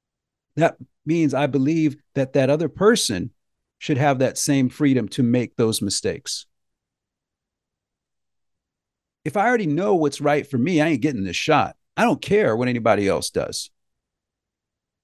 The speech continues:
Now, would I prefer my loved ones didn't do it? Yes, but I love them enough to want the same thing that I want for myself, freedom, freedom of choice.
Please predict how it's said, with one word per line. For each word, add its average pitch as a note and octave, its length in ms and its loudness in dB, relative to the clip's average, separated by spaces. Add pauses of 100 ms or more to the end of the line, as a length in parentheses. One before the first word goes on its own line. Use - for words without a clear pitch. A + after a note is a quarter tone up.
(680)
Now, F#2 340 -4
would A#2+ 140 0
I G2 100 0
prefer A#2 420 -2
my C#3+ 140 0
loved D3 260 2
ones D3+ 200 0
didn't C#3 280 0
do D#3 180 2
it? F#3+ 160 -2 (180)
Yes, - 380 0 (300)
but C#3 100 0
I C3 100 0
love D3 400 2
them D3 180 0
enough B2+ 580 -2 (200)
to - 80 0
want C#3 340 2
the C3 80 -2
same C3+ 380 2
thing C3 280 2
that A2 100 -2
I G#2+ 80 4
want A#2 300 0
for A#2 100 -2
myself, G#2+ 560 2
freedom, G2 420 -2
freedom A2 340 0
of - 120 -6
choice. - 640 0